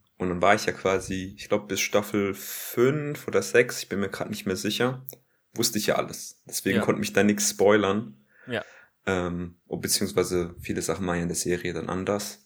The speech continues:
Speaker 2: Mhm.
Speaker 1: Ähm, von daher hat mich das dann auch nicht so gejuckt. Aber dann die hinteren Staffeln, die halt quasi über die Bücher hinausgegangen sind,
Speaker 2: Ja,
Speaker 1: da hatte ich
Speaker 2: ja.
Speaker 1: genau das Gleiche. Und ich bin dann echt nicht auf Social Medias gegangen, bis
Speaker 2: Ja.
Speaker 1: ich die Folgen gesehen hab, weil
Speaker 2: Fühl
Speaker 1: ich
Speaker 2: ich.
Speaker 1: mich nicht spoilern wollte.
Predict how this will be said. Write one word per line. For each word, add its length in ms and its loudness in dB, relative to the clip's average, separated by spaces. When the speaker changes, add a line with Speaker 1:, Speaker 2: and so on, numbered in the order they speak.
Speaker 2:
Mhm. 380 -6
Speaker 1:
Ähm, 300 -2
von 160 -4
daher 400 -2
hat 180 -6
mich 140 -2
das 140 -6
dann 120 -6
auch 180 -4
nicht 180 -2
so 120 -6
gejuckt. 500 -2
Aber 400 0
dann 240 2
die 100 -6
hinteren 420 0
Staffeln, 560 -4
die 120 -10
halt 220 -2
quasi 300 -2
über 120 -2
die 120 -8
Bücher 280 -8
hinausgegangen 840 0
sind, 220 -2
Speaker 2:
Ja, 320 0
Speaker 1:
da 60 2
hatte 140 2
ich 0 -
Speaker 2:
ja. 60 0
Speaker 1:
genau 200 6
das 220 0
Gleiche. 540 2
Und 220 2
ich 100 -8
bin 100 2
dann 220 4
echt 380 0
nicht 340 -2
auf 380 -4
Social 400 0
Medias 360 2
gegangen, 400 -4
bis 160 0
Speaker 2:
Ja. 100 4
Speaker 1:
ich 60 0
die 80 -8
Folgen 280 2
gesehen 300 -2
hab, 220 -8
weil 80 0
Speaker 2:
Fühl 20 2
Speaker 1:
ich 80 0
Speaker 2:
ich. 60 -2
Speaker 1:
mich 160 -2
nicht 160 -2
spoilern 400 4
wollte. 420 -2